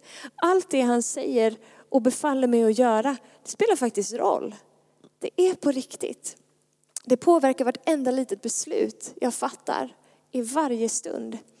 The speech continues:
Därför sätter vi en ära i att vara till behag för honom, vare sig vi lever, vare sig vi är här eller där, säger Paulus. Få leva välbehagligt inför honom.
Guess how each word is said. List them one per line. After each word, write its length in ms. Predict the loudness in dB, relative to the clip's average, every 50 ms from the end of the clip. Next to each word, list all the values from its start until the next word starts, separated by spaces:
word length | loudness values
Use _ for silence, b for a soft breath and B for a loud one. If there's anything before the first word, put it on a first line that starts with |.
| B B B B B B B B B B B B B B _ _ _ _ _ _ _ _ _ 2
Därför 240 | 2 2 4 4 0
sätter 280 | -4 -4 -6 -6 -2
vi 100 | 2 2
en 100 | 2 2 2 -4
ära 520 | -4 -2 -2 -2 -2 -2 -2 -2 -2 0 0
i 320 | 0 0 0 -2 -6 -10 -14 _ _ -6
att 160 | -6 -6 -2
vara 280 | 2 2 4 4 2 0 -4 -14 _ -20 -14 -6
till 160 | -4 0 2
behag 520 | 2 2 2 2 2 2 2 2 0 -2
för 120 | -4 -4 0
honom, 420 | 0 0 2 2 -2 -2 -4 -6 -12 -16
vare 280 | -4 0 2 2 2 2
sig 140 | -2 -4 -2
vi 100 | -2 -2
lever, 460 | 0 2 2 2 2 4 4 2 0 0 -4 -10 _ _ b b b b b b b b b b b
vare 160 | 2 2 2
sig 140 | 2 -2 0
vi 140 | 2 2 2
är 40 | 4
här 320 | 2 0 2 2 0 -2 -4 -12 _ _
eller 200 | 0 4 4 4
där, 360 | 4 2 0 0 -2 -6 -6 -8
säger 240 | -6 -6 -6 -6
Paulus. 560 | -4 -4 -4 -4 -2 -4 -6 -8 -10 -12 -14 -20 _ _ _ _ _ _ _ _ _ _ _ _ _ _ _ _ _ _ b b b b b b b b b b b b b b b _ _ -2
Få 100 | -2 0
leva 380 | 2 2 2 4 4 4 2
välbehagligt 880 | 2 2 2 2 2 2 0 -2 -4 -2 0 0 0 0 0 -4 -4 -2
inför 300 | -2 -4 -4 -4 -4 -6
honom. 520 | -4 -2 -4 -4 -4 -4 -6 -6 -8 -12